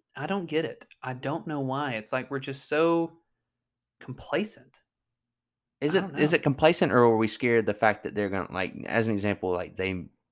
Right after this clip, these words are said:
Speaker 1: I think we also just assume that because they're in that position of power, that they know what they're doing. And right there, half these people are fucking idiots.
Speaker 2: Look at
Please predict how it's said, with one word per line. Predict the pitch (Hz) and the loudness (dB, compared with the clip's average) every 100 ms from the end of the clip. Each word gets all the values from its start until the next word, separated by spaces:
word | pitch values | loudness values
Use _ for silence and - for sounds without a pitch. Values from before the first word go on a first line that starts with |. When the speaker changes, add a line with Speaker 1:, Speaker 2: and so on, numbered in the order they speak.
| _ - | _ -8
Speaker 1:
I | |
think | 135 214 214 | 0 0 2
we | 170 | 0
also | 131 151 165 165 | 6 4 6 2
just | 143 135 139 | 2 -2 -6
assume | 127 - 147 151 147 | -8 -6 -4 -2 -2
that | 123 | -4
because | 127 131 147 147 | -6 -2 0 0
they're | 147 139 | -2 -2
in | 143 147 | -4 -2
that | 139 - _ _ - | -2 -4 _ _ -12
position | 135 143 139 | -4 -4 -4
of | 127 | -6
power, | - 123 147 160 143 | -4 -2 0 -2 -6
that | 127 127 | -10 -4
they | 127 | -2
know | 131 | 0
what | 135 135 | -2 -2
they're | 117 | -8
doing. | 117 117 101 _ _ _ _ _ _ _ _ _ _ _ _ | -8 -10 -12 _ _ _ _ _ _ _ _ _ _ _ _
And | 127 | -6
right | 135 156 | -4 -2
there, | 156 170 170 - _ _ _ _ _ _ - | -2 -2 -2 -10 _ _ _ _ _ _ -10
half | 220 | -6
these | 220 - | -4 -4
people | 170 131 | -4 -6
are | 123 | -8
fucking | - 165 143 127 | -8 -8 -6 -6
idiots. | 143 135 135 - - _ _ | -6 -8 -12 -14 -16 _ _
Speaker 2:
Look | 165 208 | -4 -2
at | 190 | -4